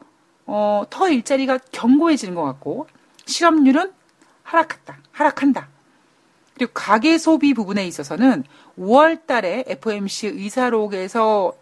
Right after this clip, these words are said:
나타났던, 평가됐던 가계 소비는 미약하다라고 평가를 했는데,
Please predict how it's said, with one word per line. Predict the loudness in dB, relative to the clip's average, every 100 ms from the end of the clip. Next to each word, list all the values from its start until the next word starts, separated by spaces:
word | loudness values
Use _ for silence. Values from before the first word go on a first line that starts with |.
| _
나타났던, | -10 -4 -4 -2 -4 -2
평가됐던 | 0 2 2 0 -2 -2 -2 -4 -8 -12 -18 _ _
가계 | -10 -6 -4 -2
소비는 | -2 0 4 4 2 -8 -20 -18
미약하다라고 | -12 -6 2 2 2 -6 -12 -12 -12 _ _ _ _ _ _ _ -4 -2 2 4 4 0 _ _ _ _ _ _ _ _ _ -2
평가를 | 0 2 2 2
했는데, | 0 0 -4 -6 -8